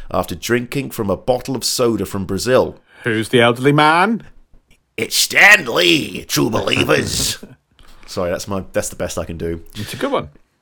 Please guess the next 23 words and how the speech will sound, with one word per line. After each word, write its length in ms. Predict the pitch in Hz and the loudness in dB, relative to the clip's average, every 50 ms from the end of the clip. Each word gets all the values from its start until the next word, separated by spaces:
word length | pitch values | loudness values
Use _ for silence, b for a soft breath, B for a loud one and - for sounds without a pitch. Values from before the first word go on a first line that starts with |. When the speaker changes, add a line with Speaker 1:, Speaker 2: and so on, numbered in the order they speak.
| - | -6
Speaker 1:
Oh, 120 | - 180 165 | -2 0 2
thanks. 280 | 165 131 - - - - _ _ _ _ _ _ _ _ - | 2 2 0 -2 -8 -8 _ _ _ _ _ _ _ _ -2
Knowing 460 | 110 131 175 196 196 196 202 185 - - | 4 8 10 12 12 10 8 6 4 6
that 220 | 139 143 - 113 | 6 6 6 6
this 200 | 107 135 131 127 | 4 2 4 4
has 240 | - 135 131 120 - | 4 2 2 2 2
to 80 | - 107 | -4 -4
be 420 | - - 95 87 80 80 80 - _ - _ _ _ _ _ - - | -2 0 0 0 0 -4 -8 -12 _ -20 _ _ _ _ _ -8 -6
because 260 | 104 98 - 104 101 | -6 -4 -4 -4 -6
of 200 | 90 - - - | -6 -8 -6 0
Banner, 460 | - 107 104 104 92 80 71 71 78 _ _ _ _ _ _ | 4 4 4 4 4 0 -4 -8 -12 _ _ _ _ _ _
the 80 | - 101 | -12 -12
general 440 | 95 - - 120 123 131 135 135 131 | -6 0 4 4 4 4 4 -2 -2
musters 460 | 127 113 120 127 123 - - 117 - | -2 -2 -2 -2 -2 -2 -6 -6 -6
his 160 | - 95 - | -6 -6 -8
troops 360 | - - - 104 104 98 - - | -6 -4 -2 -2 -2 -2 -4 -8
to 80 | - | -8
find 360 | 87 - - 101 98 95 87 - | -6 -2 -2 -2 -2 -2 -2 0
Banner 360 | - 104 110 113 113 110 - - | 0 0 2 2 0 -2 -2 -4
in 280 | 95 92 87 90 85 | -6 -6 -6 -6 -8
Rio 320 | 90 95 107 117 123 120 117 | -8 -6 -4 -2 -2 -2 -2
de 180 | - 110 110 | -2 -2 -2
Janeiro, 760 | 101 98 101 98 92 98 95 92 92 82 73 - - - 101 | -2 -2 -4 -4 -2 -2 -2 -2 -2 -4 -4 -6 -8 -12 -14